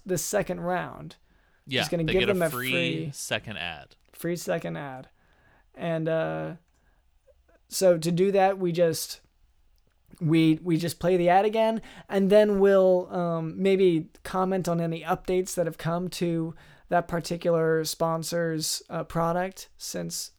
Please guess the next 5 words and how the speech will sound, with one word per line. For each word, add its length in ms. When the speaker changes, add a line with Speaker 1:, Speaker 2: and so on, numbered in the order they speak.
Speaker 1:
since 240
that 180
time. 460
And 500
hopefully 840